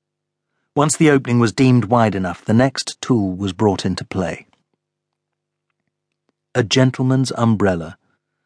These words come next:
purchased from the fancy goods store opposite. It was of the finest quality, with its sterling silver nose cap and collar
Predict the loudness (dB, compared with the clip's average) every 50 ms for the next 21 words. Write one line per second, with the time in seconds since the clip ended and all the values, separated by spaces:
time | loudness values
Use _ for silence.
0 | _ _ _ _ _ _ -2 0 0 0 0 -2 -6 -8 -8 -8 -8 -4 -2 -2
1 | -2 -2 -2 -2 -2 -2 -2 -4 -4 0 0 0 0 -2 -6 -4 -4 -2 -2 -2
2 | -4 -6 -6 -10 -10 -10 -12 -14 -18 -20 _ _ _ _ _ _ _ _ _ _
3 | _ _ _ _ _ _ _ _ _ _ _ _ _ -2 0 2 2 2 2 2
4 | 0 0 -2 -4 -2 0 0 2 2 2 2 0 -2 -4 -2 0 0 2 2 0
5 | -2 -6 -8 -8 -6 -6 -6 -6 -6 -6 -6 -6 -4 0 2 2 4 4 4 2
6 | 2 0 0 2 2 2 4 4 4 4 4 4 4 2 0 -2 -4 -4 -4 -2
7 | -2 -4 -4 -4 -6 -6 -4 -2 -2 -2 -4 -6